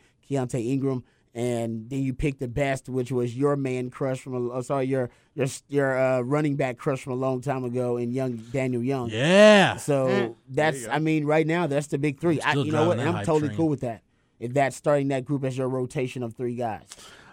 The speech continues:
Speaker 2: Uh, moving down to the offensive line, Rod, you were talking about tackle, and it still seems, based on Chip's report from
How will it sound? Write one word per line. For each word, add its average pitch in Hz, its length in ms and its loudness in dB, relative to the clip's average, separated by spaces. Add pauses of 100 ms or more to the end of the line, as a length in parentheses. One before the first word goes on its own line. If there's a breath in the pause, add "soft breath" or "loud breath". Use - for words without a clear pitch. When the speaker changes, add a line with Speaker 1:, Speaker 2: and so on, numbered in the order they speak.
Speaker 2:
Uh, 156 520 4
moving 180 340 6
down 175 200 4
to 151 40 2
the 131 160 0
offensive 139 420 -2
line, 135 280 0
Rod, 127 180 -2
you 131 80 -10
were 131 60 -12
talking 147 180 -2
about 110 140 -6
tackle, 131 420 -4
and 113 80 -4
it 107 80 -8
still 127 340 -6
seems, 123 320 -6
based 120 280 -8
on 110 100 -6
Chip's - 320 -6
report 117 400 -8
from 107 380 -8